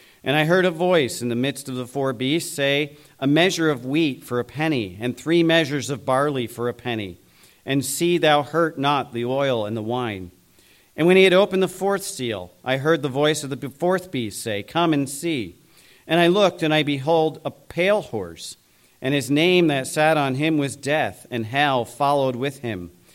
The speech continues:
And power was given unto them over the fourth part of the earth to kill with the sword, and with hunger, and with death, and with the beasts of the earth."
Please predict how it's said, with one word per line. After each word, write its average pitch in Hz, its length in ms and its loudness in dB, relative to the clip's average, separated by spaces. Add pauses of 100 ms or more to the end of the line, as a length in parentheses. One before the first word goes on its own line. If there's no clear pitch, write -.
(260)
And 123 120 -4
power 180 400 6
was 151 280 0
given 160 260 2
unto 147 240 -2
them 143 260 0
over 131 200 -2
the 120 80 -4
fourth 156 420 -2
part 151 220 2
of 120 60 -8
the 120 160 -2
earth 147 240 -2
to 117 60 -12
kill 160 400 0
with 127 200 -4
the 110 80 -8
sword, 175 560 -4 (240)
and 113 100 -4
with 104 200 -8
hunger, 165 500 0 (200)
and 120 140 -4
with 127 240 -4
death, 147 460 -2 (240)
and 135 100 -4
with 135 140 -4
the 127 40 -4
beasts 131 440 -6
of 139 160 -4
the 117 180 -6
earth." 143 460 -6